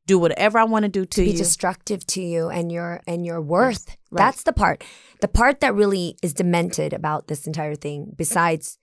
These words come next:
Speaker 2: the disgusting ways to abuse somebody, is the destruction of someone's worth. It is so hard for a woman to build enough worth to stand up for herself, just from society today,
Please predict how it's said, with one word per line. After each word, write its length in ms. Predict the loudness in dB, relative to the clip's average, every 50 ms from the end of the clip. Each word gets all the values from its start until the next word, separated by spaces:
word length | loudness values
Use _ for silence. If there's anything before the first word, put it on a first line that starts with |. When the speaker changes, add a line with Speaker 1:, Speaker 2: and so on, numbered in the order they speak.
| _ _ _ _ _ -8
Speaker 2:
the 120 | -8 -8 -6
disgusting 1000 | -4 -2 -2 -2 -2 0 0 0 0 -2 -4 -6 -6 -4 -4 -4 -6 -8 -10 -12 -16 _ _ -8
ways 320 | -4 -4 -2 -2 -4 -4 -4
to 140 | -4 -4 -4
abuse 360 | -6 -6 -6 -6 -6 -4 -4
somebody, 480 | -4 -4 -6 -8 -8 -8 -10 -10 -12 -14 _ _ _ _ _ _ _ _ _
is 380 | 0 0 0 0 -2 -6 -14 -20 _ _ _ _
the 120 | -4 -2 -2
destruction 580 | 0 0 0 0 2 0 0 0 0 2 2 0
of 80 | 0
someone's 340 | 0 -2 -2 -2 -4 -6 -6
worth. 400 | -2 0 0 0 0 -2 -6 -4 0
It 160 | 2 4 4 4
is 100 | 2 2
so 340 | 2 4 4 4 4 4 4
hard 340 | 2 2 2 2 0 0 -2
for 60 | -4 -4
a 40 |
woman 360 | -2 -2 -2 -2 -2 -4 -6 -10 _ _ _ _ -4
to 100 | -4 -2
build 300 | 2 2 2 2 2 0
enough 300 | -2 -2 -2 -4 -6 -6
worth 320 | -6 -6 -6 -8 -12 _ _ _ _
to 80 | -8 -6
stand 240 | -4 -2 -2 -2 -2
up 100 | -2 0
for 60 | -2
herself, 220 | -2 0 -2 0 0
just 180 | 0 0 2
from 140 | 0 0 0
society 680 | 0 0 -2 0 2 4 4 4 4 2 0 -6 -10 -6
today, 340 | -4 -2 -2 -2 -4 -8